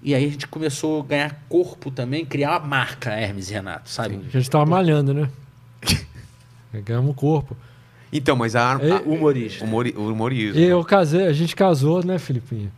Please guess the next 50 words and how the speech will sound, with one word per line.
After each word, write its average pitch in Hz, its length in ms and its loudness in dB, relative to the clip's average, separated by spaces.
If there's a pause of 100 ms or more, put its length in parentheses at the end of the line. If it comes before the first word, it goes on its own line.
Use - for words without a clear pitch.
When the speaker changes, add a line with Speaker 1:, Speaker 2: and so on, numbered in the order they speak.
(140)
Speaker 3:
A 123 40 4
gente 131 160 4
Speaker 1:
É. 147 40 4
Speaker 3:
morou 156 300 6
juntos 143 360 2
também, 127 360 2
Speaker 2:
É - 60 4
Speaker 3:
né? 131 80 6
Speaker 2:
mesmo? 127 300 4
Speaker 3:
Na 127 60 6
Rua 151 140 4
Emberê. 170 480 4 (240)
Na 139 80 4
Rua 156 140 6
Emberê, 196 360 6
Speaker 2:
Pô, 107 180 -4
a 110 80 -4
Speaker 3:
perto 170 220 4
da, 208 100 4
Speaker 2:
Emberê, 196 160 2
Speaker 3:
da, 185 40 -2
da 180 160 0
Speaker 2:
perto 185 240 2
da, 160 80 2
Speaker 3:
Bahia. 131 140 2
Speaker 2:
é, 147 180 0
exatamente. 143 600 -6
Speaker 1:
É. 104 140 -14 (200)
Speaker 2:
E 139 80 6
a 160 60 6
marca 175 280 0
era 156 120 2
de 135 80 -2
vocês 139 400 0
ou 185 60 0
da 151 120 2
M 135 100 0
T 131 140 -6
V? 110 220 -2
Hermes 131 320 4
e 123 40 -2
Renato 123 300 0
ficou 127 320 -2
pra 107 300 0
eles? 143 440 -2 (480)
Quando 131 220 2
vocês 123 260 -2
foram 113 180 -2
pra 104 160 2
lá? 143 180 2